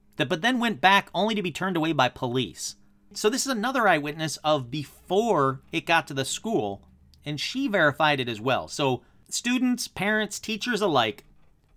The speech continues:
saw something. To this day, they don't know what it was they saw. That drogue or weather balloon is just bullshit. It doesn't match what so many people saw.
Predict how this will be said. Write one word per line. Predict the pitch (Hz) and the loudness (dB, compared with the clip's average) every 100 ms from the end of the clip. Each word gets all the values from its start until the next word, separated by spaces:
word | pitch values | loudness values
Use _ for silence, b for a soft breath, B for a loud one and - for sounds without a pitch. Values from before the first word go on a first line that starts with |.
| _ | _
saw | - - - 196 240 | -10 -4 2 4 4
something. | 208 - 180 139 107 - - _ - _ _ _ _ _ _ _ - - - _ _ | 2 2 2 0 -8 -14 -20 _ -20 _ _ _ _ _ _ _ -20 -20 -20 _ _
To | - 160 | -2 0
this | 277 - | 2 -2
day, | 151 196 247 127 101 101 _ - | 0 2 4 2 -2 -10 _ -4
they | 123 | -2
don't | 277 285 | 0 0
know | 247 | 0
what | 127 131 220 | 2 4 4
it | 147 | 2
was | 185 180 | 0 0
they | 151 147 | 0 -2
saw. | - 127 90 - - _ _ _ _ _ _ _ _ | 0 0 0 -8 -20 _ _ _ _ _ _ _ _
That | 127 165 147 - - - | 2 2 2 -6 -12 -14
drogue | 123 123 156 202 220 190 - | -4 0 4 4 4 -2 -4
or | 147 127 | 0 0
weather | 120 175 214 | 0 0 0
balloon | 220 233 240 220 - _ - - | 0 0 0 -2 -8 _ -18 -4
is | 170 127 | -4 0
just | 196 143 | -2 0
bullshit. | 139 131 - - - | 0 0 -2 -10 -10
It | 127 - | -12 -6
doesn't | 180 190 233 180 | 0 0 0 -4
match | 165 190 139 - | 0 2 0 -2
what | 139 - | -6 -2
so | 175 | -2
many | 190 196 | 0 -2
people | - 180 - 151 | -2 -10 -6 -6
saw. | - 160 139 80 | -2 0 0 -2